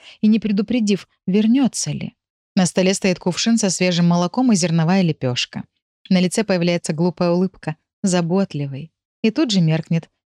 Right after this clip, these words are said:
и вредный. Да и что я могу предложить наёмнику? Вот решу вопрос с местом жительства и разбежимся.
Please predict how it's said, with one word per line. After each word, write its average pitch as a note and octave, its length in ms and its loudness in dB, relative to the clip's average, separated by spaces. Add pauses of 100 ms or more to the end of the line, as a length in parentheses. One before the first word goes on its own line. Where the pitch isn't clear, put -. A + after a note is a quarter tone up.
(120)
и E4 80 2
вредный. C#3+ 560 -2 (640)
Да A3+ 140 4
и B3 40 0
что D4 160 -2
я C4+ 80 2
могу G3 220 2
предложить F#3+ 460 -2
наёмнику? E3 760 0 (400)
Вот G#3 200 0
решу C4 260 0
вопрос F3 340 -2
с - 60 -6
местом E3 340 0
жительства D#3 600 -4 (200)
и B3 80 0
разбежимся. F#3+ 840 0